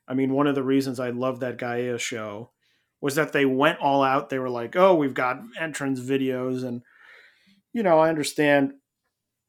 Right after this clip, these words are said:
this is the pre-launch event. You know, you're just sort of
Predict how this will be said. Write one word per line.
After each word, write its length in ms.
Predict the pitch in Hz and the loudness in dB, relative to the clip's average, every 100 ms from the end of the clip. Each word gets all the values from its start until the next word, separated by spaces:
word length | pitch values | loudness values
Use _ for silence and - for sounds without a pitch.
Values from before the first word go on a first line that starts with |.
| _ _ _ _ | _ _ _ _
this 320 | 254 180 - | -4 -2 -2
is 60 | 135 | -4
the 80 | 135 | -6
pre-launch 640 | - 202 180 139 131 135 | 0 4 4 2 0 -2
event. 460 | 127 113 131 - - _ _ _ _ _ _ 156 | -6 -6 -8 -10 -20 _ _ _ _ _ _ -4
You 100 | 151 | -2
know, 120 | 143 | 0
you're 180 | 135 139 | 0 -2
just 180 | 143 - | -4 -4
sort 180 | 139 | -6
of 120 | 127 | -6